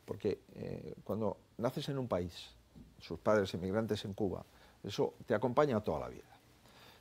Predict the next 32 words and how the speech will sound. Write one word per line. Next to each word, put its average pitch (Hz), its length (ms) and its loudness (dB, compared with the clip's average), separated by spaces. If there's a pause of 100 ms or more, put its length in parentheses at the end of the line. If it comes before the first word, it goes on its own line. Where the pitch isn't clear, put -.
Eh, 120 260 6
digamos 147 380 6
que, 185 320 6
eh, 120 300 6
el 110 80 4
presidente 135 340 2
Fraga 151 220 8
nos 139 160 4
enseñó, 120 480 0 (720)
primero, 131 360 6 (280)
a, 107 340 6
a 131 100 2
querer 139 260 10
a 131 80 8
Cuba, 113 340 -2 (1000)
porque 104 260 2
es, - 180 -8 (600)
es - 240 -4 (140)
una 107 220 2
parte - 680 4
de 98 380 0
nuestro 131 440 2
carácter. 95 440 0 (140)
Lo-, - 200 -4
los 107 240 0
cubanos 123 640 2 (260)
son 120 340 -2 (140)
producto 113 640 4
de, 107 400 0 (400)
eh, - 180 0
la 98 160 2
cultura 107 720 4